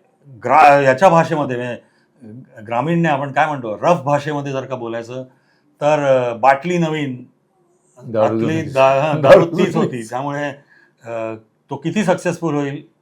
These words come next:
Speaker 1: ते आता काळच आपल्याला दाखवेल.
Speaker 2: सर, तुम्हाला असं एक वेगळा प्रश्न विचारतो, खरं उत्तर पाहिजे त्याचं, की कारण अवघड आहे तुम्हाला देणं ते, की महाराष्ट्रामध्ये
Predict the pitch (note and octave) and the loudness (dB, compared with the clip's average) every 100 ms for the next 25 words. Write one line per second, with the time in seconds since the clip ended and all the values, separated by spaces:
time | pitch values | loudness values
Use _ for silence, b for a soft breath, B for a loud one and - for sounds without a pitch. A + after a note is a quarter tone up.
0 | - C#3 D3 C3+ C3+ C3+ - - - A2+ | -6 -4 -2 2 2 2 -6 -20 -16 -10
1 | A#2+ A#2 - F#3+ A3 E3+ E3+ E3 F#3 G3 | -4 -4 -2 -2 -2 -4 -2 2 6 6
2 | F#3 - E3 A#2+ A2+ A2+ B2+ A2 A#2+ A2+ | 6 0 -4 -2 -2 0 -2 -8 -10 -6
3 | A2+ A#2 C3 - _ - E3 G3 D3 - | -4 -4 -6 -12 _ 2 6 6 6 0
4 | B2 A2+ A2 A2 A#2 C3 D3+ G3 G3+ - | -4 -2 -4 -4 -6 -8 -8 -10 -6 2
5 | F#3 D3 B2 A2 D3+ B2+ A2+ G#2+ G#2 G2+ | 2 2 -2 0 -2 -4 -6 -6 -6 -8
6 | G#2 A2+ A#2 _ _ - D#3 B2+ C#3 C3+ | -10 -10 -12 _ _ -8 -2 4 6 6
7 | F#3 F3 F3 F#3 F#3 F#3 F3+ | 6 2 2 2 4 4 4